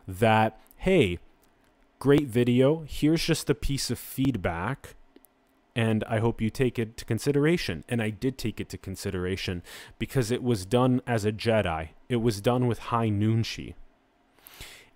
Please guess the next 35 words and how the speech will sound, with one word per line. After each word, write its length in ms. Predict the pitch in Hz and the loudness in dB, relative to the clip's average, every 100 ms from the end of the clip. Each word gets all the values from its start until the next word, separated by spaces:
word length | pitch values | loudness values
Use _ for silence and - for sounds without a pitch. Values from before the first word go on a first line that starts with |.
| _ | _
And 160 | 143 139 | 2 2
that's 220 | 143 147 | 2 0
when 120 | 156 | 0
you 120 | 139 131 | 2 4
know, 240 | 143 151 | 6 4
because 360 | 110 - 120 104 | 4 -2 -4 -4
it's 120 | - | -4
the 100 | 110 | -4
God 320 | 98 117 120 | 0 4 4
realized 480 | 110 113 117 104 101 | 4 2 2 0 -2
state 260 | - 104 - | -6 -8 -8
speaking 420 | - 123 - 117 | -8 -8 -6 -6
to 100 | 107 | -6
the 100 | 95 | -8
God 300 | 90 107 104 | -2 0 0
realized 480 | 98 107 98 92 - | -2 -2 -2 -4 -6
state, 440 | - 147 113 - _ - - - - | -2 2 0 -2 _ -20 -20 -20 -6
which 220 | 107 117 | 0 2
is 160 | 117 92 | 2 0
that 260 | 110 104 - | 2 0 -2
you 320 | 107 120 139 | -2 4 4
and 180 | 131 110 - | 4 -2 -4
I 400 | 131 139 127 104 - | 0 0 0 -2 -4
are 140 | 113 | -2
the 160 | 107 104 | -2 -2
same 840 | - - - 143 135 113 101 98 - _ _ _ - 95 | -4 -6 -4 0 0 0 -2 -4 -10 _ _ _ -14 -2
God. 440 | 117 123 80 - 101 | 0 0 -4 -8 -4
We 120 | 107 | 0
are 100 | 107 | 0
the 140 | 107 | 0
same 560 | - - 117 113 107 95 | -4 -2 0 0 -2 0
one 320 | 110 110 104 - | 0 0 -2 -2
infinite 520 | 135 143 - 101 95 - _ - | 0 0 -2 -4 -4 -8 _ -16
expressing 720 | - - - 143 139 - 104 | -10 -10 0 2 2 0 -4
itself 500 | 90 - - 95 - | -4 -6 -6 -6 -6